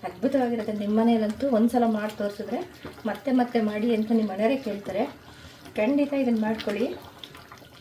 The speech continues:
ತುಂಬ ರುಚಿ ಅಂತೂ ಅದ್ಭುತ. ನಮ್ಮ ಮನೇಲಂತೂ, ನಮ್ಮ ಮನೇಲಿ ನಮ್ಮ ಯಜಮಾನ್ರು ಇರ್ಬೋದು, ಮಕ್ಳು ಇರ್ಬೋದು, ಕೇಳಿ ಮಾಡಿಸ್ಕೊಂಡು ತಿಂತಾರೆ. ಇದನ್ನ ಒಂದು ಸಲ ಮಾಡಿಕೊಟ್ಟಿದ್ದೆ ಅಷ್ಟೇ, ಹಾಗಾಗಿ ಮತ್ತೆ ಮತ್ತೆ ಕೇಳ್ತಿರ್ತಾರೆ. ನಿಜ,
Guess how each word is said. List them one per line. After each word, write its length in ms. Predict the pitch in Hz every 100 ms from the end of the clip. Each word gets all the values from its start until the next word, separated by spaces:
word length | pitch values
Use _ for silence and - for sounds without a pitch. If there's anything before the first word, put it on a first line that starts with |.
| -
ತುಂಬ 160 | 269 269 262
ರುಚಿ 260 | 240 - 285 262
ಅಂತೂ 200 | 240 294 233
ಅದ್ಭುತ. 300 | 214 240 220 247 247
ನಮ್ಮ 160 | 208 254
ಮನೇಲಂತೂ, 460 | 277 247 247 233 359 - - - - -
ನಮ್ಮ 100 | 254 240
ಮನೇಲಿ 240 | 240 254 247
ನಮ್ಮ 120 | 226
ಯಜಮಾನ್ರು 300 | 214 240 233
ಇರ್ಬೋದು, 200 | 233 214 240
ಮಕ್ಳು 180 | - 254 247
ಇರ್ಬೋದು, 280 | 220 220 -
ಕೇಳಿ 200 | 233 240 254
ಮಾಡಿಸ್ಕೊಂಡು 380 | 226 226 - 240 226
ತಿಂತಾರೆ. 300 | 220 220 220
ಇದನ್ನ 200 | 214 202 262 359 - - - - - - -
ಒಂದು 160 | 247 277
ಸಲ 120 | 285 277 233
ಮಾಡಿಕೊಟ್ಟಿದ್ದೆ 440 | 220 247 233 202 202
ಅಷ್ಟೇ, 260 | - 190 240 - - -
ಹಾಗಾಗಿ 400 | 254 254 247 240 453 262
ಮತ್ತೆ 160 | - 269
ಮತ್ತೆ 160 | 262 254 202
ಕೇಳ್ತಿರ್ತಾರೆ. 560 | 214 240 - 208 220 330 - - - - 214
ನಿಜ, 240 | 214